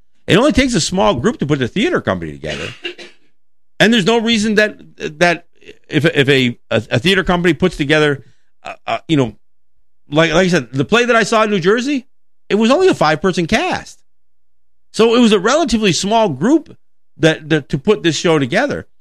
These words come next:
And that show went on the road and it had some success. But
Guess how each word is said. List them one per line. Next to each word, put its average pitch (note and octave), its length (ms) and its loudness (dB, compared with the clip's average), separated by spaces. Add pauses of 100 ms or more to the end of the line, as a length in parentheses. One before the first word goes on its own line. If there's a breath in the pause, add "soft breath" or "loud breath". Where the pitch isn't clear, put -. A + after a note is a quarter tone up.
(160)
And F#3 120 -2
that D4 100 -2
show F#4 180 -2
went C#4 120 4
on D3 80 -2
the A2 60 -4
road A2 240 0
and G3 140 -6
it G#3+ 120 -4
had B3 180 -4
some E3+ 140 -8
success. G2+ 560 -10 (1400)
But F#3 260 2